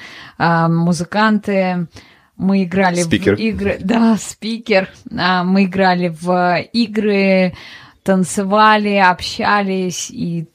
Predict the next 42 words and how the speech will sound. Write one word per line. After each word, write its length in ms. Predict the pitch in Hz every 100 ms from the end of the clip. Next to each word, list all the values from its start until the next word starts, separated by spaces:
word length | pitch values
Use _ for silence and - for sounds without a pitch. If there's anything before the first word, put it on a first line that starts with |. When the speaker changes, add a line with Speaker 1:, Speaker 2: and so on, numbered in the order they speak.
| _
Speaker 1:
тоже 600 | - 190 185 160 165 165 160
прекрасные 580 | 165 185 180 175 180
люди 600 | 175 214 220 180 170 160 -
тебя 220 | 170 160
окружают. 560 | 156 165 156 165 170
Спасибо 380 | - 170 156 196
большое, 340 | 185 160 - 165
Сергей. 500 | - 170 160 - 151 - - - -
Speaker 2:
Майя, 140 | 92
спасибо 300 | - 104 90
за 120 | 85
тёплые 300 | - 92 90
слова. 320 | - 101 131
Я, 280 | 120 98 98 87
ну, 180 | 90 87
без 220 | 87 82 95
ложной 220 | 101 85
скромности, 380 | - 90 78 85
наверное, 440 | 82 82 82 80
должен 300 | 82 80 78
сказать, 280 | - 85 92
что 140 | -
подобное 400 | - - 90 78
притягивает 460 | 78 80 - 78 78
подобное, 420 | 90 107 95 78
да. 180 | 78 90
<laughs> 40 | -
И 300 | 101 113 95 - -
мне 100 | 90
кто-то 240 | - -
говорит: 220 | 90 92
«Вот 200 | 92 - _ - - - 87
спасибо 340 | 92 - 80
действительно 460 | 76 82 87 82 82
за 220 | 82 80
последний 380 | - - 92 78
гала-вечер, 440 | 85 85 98 -
который 280 | 78 80 82
у 80 | 78
нас 120 | 80
был. 240 | 78 78 76
Он 180 | 87